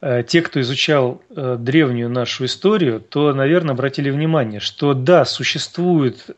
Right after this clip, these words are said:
часы, э, найдены часы и даже представлены в некоторых музеях, где, э, написаны не цифры, а написаны именно буквицей, обозначено вот, э,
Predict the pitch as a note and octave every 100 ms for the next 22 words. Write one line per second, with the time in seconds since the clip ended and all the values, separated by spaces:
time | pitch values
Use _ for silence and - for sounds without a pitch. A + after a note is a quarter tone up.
0 | _ _ - C3 - B3 B3 _ _ _
1 | _ _ _ _ _ - _ _ - E3+
2 | B2+ B2+ - - C#3 D3+ D3 B2 B2 -
3 | C#3 - E3+ D#3+ D#3 C#3 C#3 A#2+ C3 C3
4 | C3 B2 C#3 - D3+ C3+ B2+ C3 D3+ D3
5 | C3 C#3+ C#3 A2+ A#2 D#3 - _ - -
6 | - - - _ B2 A#2+ D#3 G#3+ G#3+ -
7 | - _ D4+ F3+ C3+ C#3+ - G3 - D#3
8 | C#3+ C#3+ D3+ C#3 D#3+ - - B3+ - A#2+
9 | A2 - C#3+ C3+ D3 G3 G#3 - D#3 D#3+
10 | E3 F3 E3 D3+ A#2 D3+ D#3+ C3 - B2
11 | A#2 B2+ A#2+ E3 - C3+ B2+ B2 B2 A#2+
12 | - A#2 A2+